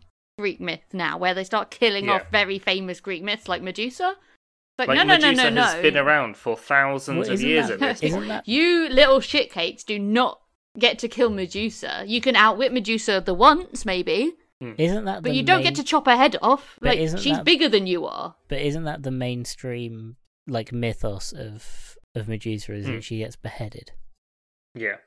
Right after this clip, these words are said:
Speaker 1: Is it?
Speaker 3: I think they were just, yeah, I think they were just doing that 'cause it's quite famous that you behead her, you use her head as a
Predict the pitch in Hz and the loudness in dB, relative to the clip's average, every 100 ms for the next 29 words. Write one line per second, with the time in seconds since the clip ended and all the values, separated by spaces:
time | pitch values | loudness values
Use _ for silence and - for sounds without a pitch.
0 | - 170 151 - 147 202 165 123 120 147 | -16 -14 -14 -8 -8 -6 -6 -6 -6 -2
1 | 127 104 117 151 139 127 123 117 - 117 | -2 -2 -4 -2 -2 -2 -4 -10 -4 -4
2 | 110 107 110 98 - 110 113 123 - 120 | -4 -6 -10 -10 -8 -8 -8 -12 -6 -6
3 | 113 113 110 98 139 117 117 110 120 - | -4 -4 -4 -10 -10 -10 -6 -4 -2 -4
4 | 113 107 107 110 101 113 107 107 110 107 | -8 -8 -8 -8 -8 -8 -8 -10 -12 -16
5 | 107 | -18